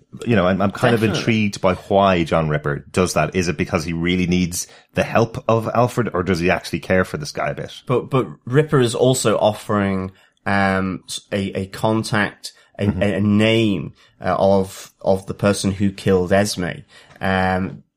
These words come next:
Speaker 2: if he does this job, and the absolute condition is that he completes it.
Speaker 1: Yes.
Speaker 2: Um, which is really, really interesting here.
Speaker 1: Yeah.
Speaker 2: Uh, I, I think as well, you know, John Ripper also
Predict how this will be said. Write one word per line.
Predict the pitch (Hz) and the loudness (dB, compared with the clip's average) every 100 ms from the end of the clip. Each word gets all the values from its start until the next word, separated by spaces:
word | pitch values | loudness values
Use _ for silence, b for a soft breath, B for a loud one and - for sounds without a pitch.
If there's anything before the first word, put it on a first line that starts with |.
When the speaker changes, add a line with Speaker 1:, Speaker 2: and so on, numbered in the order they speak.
| - | -2
Speaker 2:
if | 110 - | -2 -2
he | 107 101 | -2 0
does | 104 101 95 92 - b b | 2 4 4 0 -8 b b
this | - 90 | -6 -6
job, | - 120 110 95 - - | -2 2 4 4 0 -4
and | 113 117 113 110 107 - _ _ _ _ _ _ _ _ _ _ | 0 2 4 2 0 -6 _ _ _ _ _ _ _ _ _ _
the | 101 101 - | -4 -4 -2
absolute | 113 - - 101 110 | -4 -4 -6 -2 -2
condition | - 98 92 - 92 | -2 -4 -2 -4 -4
is | 90 - | -4 -2
that | 90 | -2
he | 92 | -2
completes | 85 95 95 - 151 - - | -4 -4 -4 -2 -4 -4 -6
it. | - - | -6 -2
Speaker 1:
Yes. | 98 - - | -2 -2 -4
Speaker 2:
Um, | 98 98 98 80 | -2 2 2 2
which | 117 113 | 0 0
is | 123 110 113 | 0 -2 2
really, | 117 117 107 | 2 4 4
really | 98 101 95 95 | 2 0 0 -2
interesting | 98 95 98 95 - 60 | -2 -2 -4 -6 -10 -10
here. | 95 82 62 - | -10 -10 -12 -4
Speaker 1:
Yeah. | 90 - | -4 -4
Speaker 2:
Uh, | - 95 95 53 98 - | -2 0 2 0 -2 -2
I, | |
I | 98 | -2
think | 113 131 | 0 0
as | 127 104 | 0 2
well, | 104 98 95 B B _ | 4 4 2 B B _
you | - | -4
know, | 98 92 | -2 -2
John | - 107 104 | 0 2 4
Ripper | 123 - | 2 2
also | 101 - 131 - 139 104 | 2 2 0 2 2 2